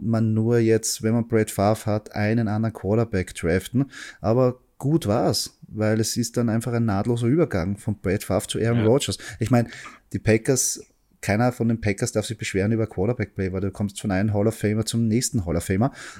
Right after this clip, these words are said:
Speaker 2: Ja.
Speaker 1: Aber, ähm, ich gebe da vollkommen recht, da ist ein bisschen mehr aufgebauscht worden.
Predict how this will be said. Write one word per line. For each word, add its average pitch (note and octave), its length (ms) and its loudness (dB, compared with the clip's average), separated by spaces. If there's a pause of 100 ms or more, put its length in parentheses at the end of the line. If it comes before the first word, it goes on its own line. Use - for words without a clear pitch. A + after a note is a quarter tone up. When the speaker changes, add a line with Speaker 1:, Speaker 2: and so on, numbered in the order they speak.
Speaker 2:
Ja. G2 180 2
Speaker 1:
Aber, A2 520 4 (680)
ähm, A2+ 280 4 (120)
ich A#2 140 -2
gebe A#2 160 4
da C3 60 2
vollkommen A2+ 420 2
recht, G2 240 2
da A2 60 4
ist G2+ 120 2
ein G#2 120 -2
bisschen A2+ 240 2
mehr G#2+ 160 4
aufgebauscht A#2+ 600 0
worden. A#2 200 2